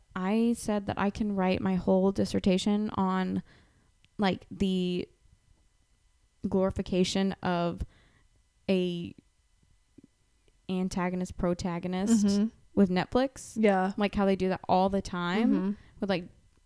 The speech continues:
Speaker 1: what's his name? Jeffrey, Jeffrey Dahmer. <laughs> I don't know why I didn't remember his name. And, like, now with Wednesday and, like, I don't know. I just feel like they do that a lot.
Speaker 2: Yeah.
Speaker 1: Um, but I did enjoy it. And I think Jenna Ortega is really good in it.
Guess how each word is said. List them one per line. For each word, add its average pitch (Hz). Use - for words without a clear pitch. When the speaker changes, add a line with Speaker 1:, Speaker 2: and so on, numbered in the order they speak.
Speaker 1:
what's 190
his 180
name? 165
Jeffrey, 190
Jeffrey 185
Dahmer. 190
<laughs> -
I 202
don't 180
know 190
why 170
I -
didn't 160
remember 175
his 180
name. 175
And, 180
like, 160
now 180
with 175
Wednesday 180
and, 165
like, -
I 190
don't 180
know. -
I -
just 175
feel 190
like 185
they 180
do 175
that 175
a -
lot. -
Speaker 2:
Yeah. 208
Speaker 1:
Um, 190
but 214
I 262
did 294
enjoy 196
it. 233
And 196
I 196
think 196
Jenna 190
Ortega 190
is 190
really 180
good 180
in 226
it. 269